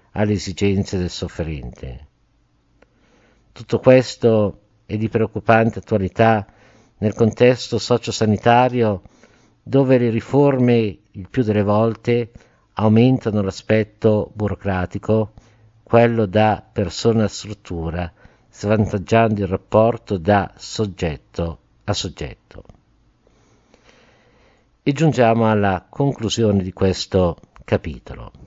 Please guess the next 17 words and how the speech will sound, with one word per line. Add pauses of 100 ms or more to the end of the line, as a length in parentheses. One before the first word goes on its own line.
(1800)
Ci
siamo
chiesti
all'inizio: (320)
"Chi
è
l'uomo?" (1000)
Scriveva
il
filosofo
Pascal: (1040)
"L'uomo (100)
non
è
che
una
canna,